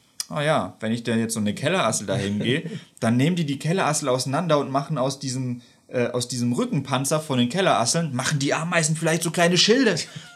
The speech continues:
Speaker 1: Und dann kämpfen die mit den Schilden und boxen sich so und dann, da, ja, natürlich,
Speaker 2: Ja,
Speaker 1: die
Speaker 2: ja.
Speaker 1: Realität sieht anders aus, aber als Kind war das richtig cool.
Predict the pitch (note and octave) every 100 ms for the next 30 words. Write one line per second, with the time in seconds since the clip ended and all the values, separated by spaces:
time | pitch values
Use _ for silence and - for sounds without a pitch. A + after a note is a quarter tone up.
0 | - - - C#3+ D#3 D#3+ D#3+ B3+ B3 A#3+
1 | A#3 A#3 G3+ - A#3 D#4 A3+ E3 B3+ -
2 | C4 D3+ C#3 B2+ A#2+ A#2+ A#2 A2+ - -
3 | - - _ _ - B2 B2 A#2+ G#2 -
4 | B2+ A2+ C#3 D3+ D#3 C#3+ C3+ C#3+ C#3 C3
5 | D#3+ E3 D#3 C#3 C3+ E3+ E3 E3+ F3 C3+
6 | C3 C#3+ - - B2+ B2 - E3 F3 D#3+
7 | D#3+ D#3+ E3 E3 D#3+ - D3 G#2